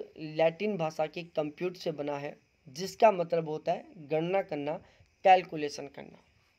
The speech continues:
जो कंप्यूटर शब्द है वो लैटिन भाषा के कंप्यूटर से बना है, जिसका अर्थ होता है गणना करना या कैलकुलेशन करना। कंप्यूटर को हिंदी में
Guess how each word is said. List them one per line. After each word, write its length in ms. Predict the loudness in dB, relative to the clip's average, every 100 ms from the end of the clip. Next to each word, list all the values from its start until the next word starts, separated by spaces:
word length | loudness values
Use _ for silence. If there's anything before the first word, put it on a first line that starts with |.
| _ _ _ _ _ _
जो 120 | 0
कंप्यूटर 600 | 2 4 2 2 0 2
शब्द 300 | 2 0 -2
है 240 | -4 0 0
वो 180 | 0 -4
लैटिन 480 | -2 -6 -4 -4
भाषा 300 | -4 -6 -6
के 220 | -8 -6 -8 -10 -20 _ 4
कंप्यूटर 480 | 4 4 -2 -2 -2
से 140 | -2
बना 300 | -4 -4 -4
है, 280 | -2 -2 -2
जिसका 340 | -4 -6 2 4
अर्थ 280 | 4 -2
होता 200 | -6 0
है 160 | 0 0
गणना 360 | -2 -2 0 -2
करना 380 | -2 -4 -4 -6 -16 _ 2
या 100 | 4
कैलकुलेशन 640 | 8 8 8 0 -4 -6
करना। 400 | -12 -12 -12 -14 -20 _ _ _ _ _ 2
कंप्यूटर 500 | 2 2 -6 -4 -4
को 120 | -2
हिंदी 280 | -4 -6 -6
में 240 | -6 -8